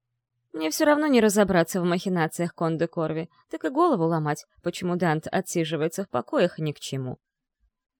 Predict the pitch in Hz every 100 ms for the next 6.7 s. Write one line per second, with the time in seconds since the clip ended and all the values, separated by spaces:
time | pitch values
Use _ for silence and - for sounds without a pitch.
0 | _ 254 254 233 262 277 226 233 233 233
1 | 226 170 151 151 156 165 - _ _ _
2 | _ _ - 254 233 233 240 226 285 240
3 | 214 220 208 214 240 - 220 220 208 196
4 | 190 - 202 202 185 - 202 233 202 139
5 | - - - - 175 180 196 180 165 -
6 | 180 185 185 139 131 123 143